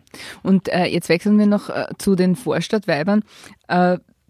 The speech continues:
da spielen sie, äh, spielen sie, sag ich, spielst du eigentlich einen, jetzt fange ich noch einmal an, ja. Jetzt wechseln wir zu den Vorstadtweibern, da spielst du ja eigentlich, äh, für meine Begriffe einen furchtbaren Typen, Entschuldigung, <laughs> dass ich das so sagen muss, ja.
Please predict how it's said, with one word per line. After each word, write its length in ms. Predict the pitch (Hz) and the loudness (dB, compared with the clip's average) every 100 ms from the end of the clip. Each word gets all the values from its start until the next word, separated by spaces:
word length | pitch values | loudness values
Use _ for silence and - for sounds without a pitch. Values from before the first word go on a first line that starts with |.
| _ _ _ _ 156 - | _ _ _ _ -20 -2
da 80 | 202 | -2
spielen 380 | - 190 214 220 | 0 2 4 4
sie, 180 | 226 | 4
äh, 460 | 220 214 - 165 160 | 4 2 0 0 0
spielen 240 | - 170 | 0 -2
sie, 180 | 151 170 | -2 -6
sag 160 | 190 175 | -2 -2
ich, 80 | - | -2
spielst 320 | 196 175 - | -2 -4 -4
du 220 | 185 240 | 0 0
eigentlich 720 | - - 160 190 185 214 - | 0 -2 0 2 0 -2 -2
einen, 320 | 160 160 185 | -2 0 -2
jetzt 280 | - - - - | -4 -18 -20 -20
fange 340 | - - 156 | -14 -8 -6
ich 120 | 151 | -6
noch 120 | 147 151 | -8 -8
einmal 200 | 151 151 | -10 -10
an, 260 | 139 185 | -10 -8
ja. 160 | 147 165 _ - - - _ | -8 -10 _ -20 -20 -20 _
Jetzt 160 | - 175 | 0 0
wechseln 300 | 165 - 202 | 2 4 2
wir 80 | |
zu 120 | 190 185 | 2 0
den 160 | 185 | 0
Vorstadtweibern, 840 | - - 135 - 185 180 147 180 | -2 -8 -10 -6 -6 -4 -4 -2
da 80 | 185 | -4
spielst 400 | - 185 185 - | -4 -4 -4 -4
du 160 | 196 208 | -2 2
ja 220 | 208 185 | 0 0
eigentlich, 460 | 147 160 190 190 - | -4 0 0 -2 -6
äh, 220 | - 170 165 | 0 2 0
für 280 | - - | -2 0
meine 260 | 175 143 190 | 2 2 0
Begriffe 460 | 214 - 208 - 202 | 0 2 0 0 0
einen 160 | 208 | 0
furchtbaren 560 | - 170 170 - 165 170 | 0 0 0 0 -2 0
Typen, 300 | 170 156 175 | -4 -2 -4
Entschuldigung, 520 | - 190 208 254 285 285 | 0 2 2 0 -2 -2
<laughs> 80 | - | -2
dass 200 | 202 - | -2 0
ich 120 | 208 | 0
das 160 | - 208 | 0 -2
so 80 | 247 | -2
sagen 480 | - 240 240 208 202 | 0 0 0 -2 0
muss, 400 | 247 - - | 0 0 -12
ja. 80 | - | -6